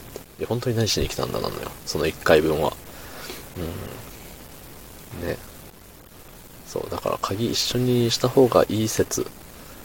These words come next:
も大いにあるけれども、なんかね、どうにかならんもんかね、その鍵って。鍵って変わりがないからね。携帯忘れましたとかあったらさ、まあ、それも変わりないけど、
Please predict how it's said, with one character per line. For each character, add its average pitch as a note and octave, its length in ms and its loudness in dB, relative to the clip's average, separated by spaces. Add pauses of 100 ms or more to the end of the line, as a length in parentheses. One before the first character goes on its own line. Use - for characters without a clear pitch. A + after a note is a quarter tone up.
(320)
も G2 200 4 (760)
大 G#2 180 8
い - 20 0
に D#2+ 100 4
あ G2+ 60 6
る G2+ 80 0
け C#2 100 4
れ A#1 60 6
ど A#1+ 100 2
も、 G#1+ 160 -2 (1200)
な F2 60 0
ん E2 40 -4
か - 140 -2
ね、 D#2+ 140 0 (1200)
ど E2 100 4
う - 20 4
に F2+ 80 0
か F2+ 80 -2
な E2 100 4
ら G#2 60 8
ん G#2 60 4
も G#2+ 80 2
ん G#2+ 40 -2
か F2 100 4
ね、 E2+ 140 4
そ - 140 -2
の D2 120 -2
鍵 - 240 2
っ - 40 -10
て。 - 220 0 (560)
鍵 B2+ 180 8
っ E3+ 40 8
て - 120 -8
変 - 180 2
わ B2+ 60 6
り C3+ 80 8
が C3 100 2
な B2 80 2
い F#2 60 0
か - 100 -4
ら - 80 -2
ね。 - 80 -6 (1200)
携 C3+ 120 6
帯 C#3+ 180 8
忘 A#2+ 200 6
れ C3 80 12
ま C3 140 6
し - 60 0
た D#2 180 10
と - 80 -4
か - 120 4
あ - 40 4
っ - 40 -8
た - 160 -2
ら - 60 -2
さ、 - 160 -4
ま - 80 -4
あ、 - 40 -8
そ - 100 6
れ A#2+ 80 6
も A#2+ 80 6
変 - 160 8
わ A2+ 60 10
り G2+ 60 0
な A#2+ 100 8
い A#2 80 6
け - 100 4
ど、 A#1+ 120 4